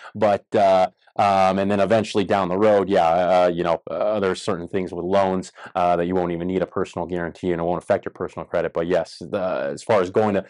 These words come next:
so going out to buy your, your first home, for say, uh, the, the auto loan's gonna be on the business, not affect your personal credit, and like I said, uh, not affect your debt to income ratio,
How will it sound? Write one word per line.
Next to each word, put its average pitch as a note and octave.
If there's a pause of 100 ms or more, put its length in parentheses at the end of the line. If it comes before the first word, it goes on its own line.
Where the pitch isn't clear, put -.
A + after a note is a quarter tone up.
(120)
so F#2+
going G#2
out G2+
to -
buy G2+
your, F#2 (140)
your G2+
first -
home, B2+
for A#2
say, A#2 (220)
uh, G2+ (220)
the, F2+
the E2+
auto G#2+
loan's G2
gonna F#2
be F2+ (180)
on F#2+
the F2+
business, G#2+ (240)
not G2+ (240)
affect F#2+
your F2+
personal G#2
credit, G2
and F2
like F2
I -
said, F#2+ (280)
uh, F2
not F#2
affect F#2
your F2
debt F2
to F#2
income F2+
ratio, F2